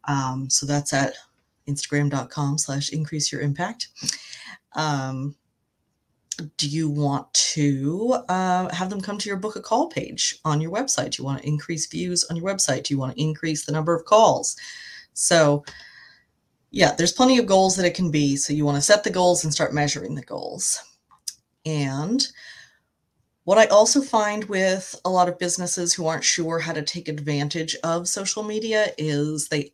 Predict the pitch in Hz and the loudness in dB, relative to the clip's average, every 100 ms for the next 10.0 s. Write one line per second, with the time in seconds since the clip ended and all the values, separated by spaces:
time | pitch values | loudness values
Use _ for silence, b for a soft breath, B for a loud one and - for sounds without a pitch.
0 | - 190 247 254 233 156 143 139 160 B | -2 0 2 2 0 0 0 0 -4 B
1 | B _ _ 156 185 208 220 220 196 - | B _ _ -2 4 4 4 0 -4 -2
2 | 170 170 170 - 147 - 170 - 156 160 | 0 2 0 0 -2 -6 -8 -4 -2 -2
3 | 160 160 160 160 160 143 143 - - 139 | -2 -2 -2 -4 -4 -6 -6 -6 -4 -6
4 | - - 151 B B B _ 233 262 240 | -8 -10 -10 B B B _ 6 8 8
5 | 220 190 - 160 - 240 269 277 262 247 | 6 0 -4 -2 -2 -2 4 6 6 2
6 | 226 - 202 180 175 170 165 160 208 220 | 0 0 4 4 2 -2 0 2 2 0
7 | 196 170 165 151 156 156 - 156 151 143 | -2 -4 -4 -4 -4 -4 -2 -2 -2 -2
8 | 135 - 160 160 160 - 143 139 - 165 | -6 -4 -4 -4 -4 -4 -4 -4 -2 0
9 | 156 151 151 147 143 - 156 143 143 143 | 0 0 0 0 -2 -4 -4 -2 -4 -6